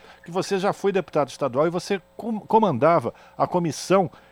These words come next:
que fazia a, o, a estruturação do orçamento aqui pro Estado de São Paulo. Isso é fundamental para que o, o funcionamento das instituições, das entidades, a, das autarquias, possam efetivamente entregar um serviço de qualidade para a população, né?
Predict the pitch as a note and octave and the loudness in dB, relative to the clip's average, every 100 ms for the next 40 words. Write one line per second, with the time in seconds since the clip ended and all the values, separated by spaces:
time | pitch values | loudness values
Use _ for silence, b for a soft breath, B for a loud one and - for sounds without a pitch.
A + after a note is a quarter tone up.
0 | B E3+ - F3 B2+ C#3+ G3+ G#3 - E3+ | B -12 0 2 2 2 4 4 4 4
1 | E3 D#3+ D#3 D3+ D3+ D#3 - D#3+ - A3 | 6 4 2 0 -4 -4 -2 -2 -4 -4
2 | C#4 A#3+ - A#3+ G3 E3+ E3+ C#3+ C3+ C3 | 0 0 2 2 2 2 2 2 0 -2
3 | C3 C3+ - C3+ C3+ B2 C3 A2 - A2+ | -4 -8 0 0 0 -4 -4 -2 2 2
4 | G2+ B B F#3 A#3 - - C4+ G#3+ B3 | 2 B B -4 -2 -2 -2 0 2 2
5 | B3+ - E3+ F#3+ B B - A3+ - A3 | 0 2 4 4 B B -2 -2 0 0
6 | G3 F3+ G#3 G3+ G#3+ F#3 D#3+ F3 D#3+ C#3 | 0 -4 -2 -2 0 2 2 0 0 0
7 | D3 - - A#2 - - D#3+ E3+ D3 G#2+ | -2 -4 -6 -6 -8 -2 4 4 4 2
8 | A#2+ A2 B2 - E2 C#3 C#3+ A#2 A#2+ C#3+ | -2 -2 -6 -10 -2 2 2 0 -4 -4
9 | B2 A2+ B2 - A2 - F#3+ E3+ B B | -2 0 0 -2 -6 -2 0 0 B B
10 | - G#3 F#3 G#3+ G3 F#3+ F#3 F3+ F#3 F#3+ | -2 0 0 0 0 -2 0 0 0 -2
11 | G#3 G3 F3+ G3+ F#3+ F3 F3+ F3+ F#3+ F#3 | -2 -2 0 0 0 0 -4 -2 0 2
12 | D#3 D3+ D3 E3 - - E3+ F3 D3 A#2+ | 4 2 2 -4 -2 -4 -4 -4 -4 -6
13 | A#2 | -6